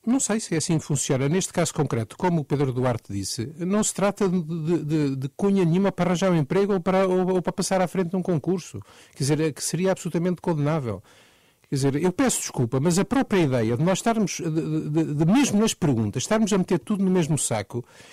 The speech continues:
é, nós estamos a colaborar numa campanha de, de, de, de, de, de destruição, de meter, de confundir as coisas todas umas, eh, umas com as outras. Eh,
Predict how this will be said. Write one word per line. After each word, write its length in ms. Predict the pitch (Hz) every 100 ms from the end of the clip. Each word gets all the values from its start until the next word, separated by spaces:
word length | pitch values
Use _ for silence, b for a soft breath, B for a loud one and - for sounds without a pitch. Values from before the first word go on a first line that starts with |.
| B -
é, 120 | 220
nós 300 | 240 262 294
estamos 340 | - 240 254
a 60 | 269
colaborar 460 | - 247 196 151
numa 180 | 160 233
campanha 580 | 233 196 156 127 120 135
de, 380 | 151 220 196 185
de, 260 | 165 170
de, 320 | 147 165 151 135
de, 420 | 139 135 123 117 B B B
de, 480 | 151 131 160 143 135
de 160 | 123 165
destruição, 840 | 165 - - 202 190 - 175 170
de 160 | 160 175
meter, 360 | 160 - 208
de 400 | - 175 147 160
confundir 560 | - 226 - 208 220 208
as 120 | 160
coisas 300 | - 190 160
todas 320 | 190 180 170
umas, 340 | 175 175 165 -
eh, 300 | 165 156 151
umas 280 | 160 165 -
com 160 | 151
as 120 | 135
outras. 380 | 120 107 123 127 - B B B B
Eh, 340 | 160 156 151